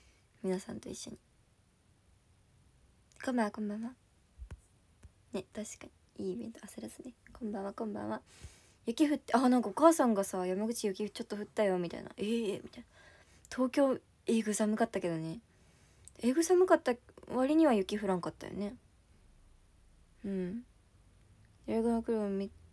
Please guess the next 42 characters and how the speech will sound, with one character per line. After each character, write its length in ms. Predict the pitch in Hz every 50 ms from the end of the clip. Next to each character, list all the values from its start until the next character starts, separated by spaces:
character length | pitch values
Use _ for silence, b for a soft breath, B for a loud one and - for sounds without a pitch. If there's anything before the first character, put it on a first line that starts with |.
| - - -
未 140 | 202 202
体 340 | - - 214 208 208 202 220 - _ -
験 280 | - 226 220 214 208
ゾ 120 | 220 - 214
ー 120 | 202 214
ン。 40 | 220
そ 260 | - 226 214 214 214
う、 40 | 208
そ 140 | - 233 226
う 120 | 233 233
な 140 | 214 214 202
の。 220 | 196 185 185 - _ _ _ _ _ _ _ _ - _ _ _ _ _ _ b b b b b b - 226
ね、 200 | 226 226 - - -
そ 200 | - - 196 190
う、 40 | 190
だ 100 | 190 190
か 120 | - -
ら 80 | 185 196
本 140 | 214 208 196
当 120 | - 202 196
に、 260 | 196 196 190 185 - _ _ _ - _ -
生 180 | - - 254
誕 320 | 247 240 - 247 240 240 233
祭 580 | - 240 233 226 226 226 226 226 220 220 226 b b b b b b b b b -
じ 100 | - 220
ゃ 40 | 220
な、 240 | 220 226 226 226 214 - _ - - -
次 280 | - - 233 240 247
と 120 | - 208 180
か 120 | - 180
は、 100 | 175 170
ま 100 | 175 175
あ、 40 | 175
多 100 | - 202
分 120 | 170 175
生 200 | 170 - - 226 247
誕 300 | 240 - 285 285 285 277
祭 600 | 285 - 269 262 254 254 254 247 240 240 240 - B B B B B B B B B B B B B B B B B B B B B _ _ _ _ _ _ _ _ _ _ _ _ _ _ _ _ _ _ _ _ _ _ _ _ _ _ _ _ _ -
前 280 | 220 233 254 254 233
に 100 | 202 185
は 100 | 180 170
絶 180 | 175 180 175